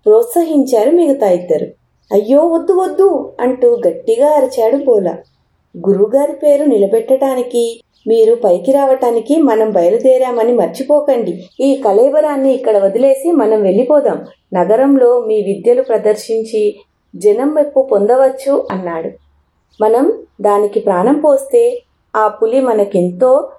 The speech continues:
రుణపడి ఉంటుంది. పులి మన ముందు తోకాడిస్తూ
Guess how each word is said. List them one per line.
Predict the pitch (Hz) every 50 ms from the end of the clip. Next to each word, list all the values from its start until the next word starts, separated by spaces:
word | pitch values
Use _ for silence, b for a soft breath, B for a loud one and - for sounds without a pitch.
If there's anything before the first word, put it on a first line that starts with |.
| _ _ _
రుణపడి | 185 190 208 262 277 285 339 330 311
ఉంటుంది. | 285 240 208 196 208 165 160 - - - - _ _ _ _ _ _ _ _ -
పులి | 214 214 254
మన | 294 311 294 247 214
ముందు | 196 185 185 202 220 220 240 247 262 262 -
తోకాడిస్తూ | 208 180 180 - - 254 262 262 247 226 - - - 262 311 415